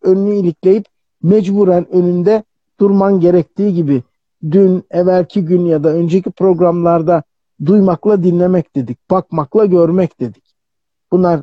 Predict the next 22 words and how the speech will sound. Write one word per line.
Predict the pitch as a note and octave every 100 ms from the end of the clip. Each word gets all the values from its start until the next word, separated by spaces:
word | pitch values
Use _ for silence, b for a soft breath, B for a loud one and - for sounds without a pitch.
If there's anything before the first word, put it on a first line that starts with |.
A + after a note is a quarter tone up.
| - -
bir | - F3 F#3+ E3
arada | E3+ E3 F#3+
irade | F3+ D#3 D3+ E3 G#3
farkı | - D3+ C#3+ E3+
var. | C3 G#2 _ _ _ _ _
İraden | F3+ F3+ F3+ F3+ G3 G3 G3
varsa | A3 G#3 - D3+ C3 -
duymanın | E3 E3 D#3 D#3+
ötesinde | D#3 C#3 C3+ D#3 D3 C#3+
dinliyorsun. | C3+ C#3 C3+ A#2+ - A2+ - _ _ _ _
Önemli, | G3+ F#3+ F#3+ F#3+ G3 B3 B3+ _ _ _ _
tamam | C4 G#3+ B3+
önemli | B3 A3+ A3 G3+ G3 A#3+ _ -
ama | C#3 D3+
iraden | F3+ D#3 D#3 E3+ G3+ C#4 B3+
varsa, | F#3 A3 - D3+ -
isteğin | D3+ - - D#3 F3+ F3+ G#3
varsa | C4 A3 F#3+
ona | E3 E3 D3
değer | D3 D3+ C#3+ C3
veriyorsun. | C3 B2+ B2 A2+ - -
Değilse | F#3 A3 D#3+ - A#3+